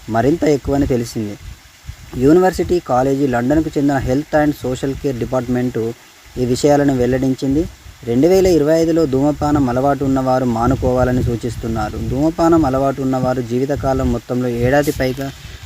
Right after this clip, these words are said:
జీవితకాలాన్ని కోల్పోతారని అధ్యయనాల్లో తెలిపింది.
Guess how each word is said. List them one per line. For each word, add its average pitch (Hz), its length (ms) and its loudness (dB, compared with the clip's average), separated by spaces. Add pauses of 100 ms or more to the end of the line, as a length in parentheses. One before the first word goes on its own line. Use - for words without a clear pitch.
(100)
జీవితకాలాన్ని 131 680 2
కోల్పోతారని 123 840 0
అధ్యయనాల్లో 127 600 0
తెలిపింది. 127 580 -2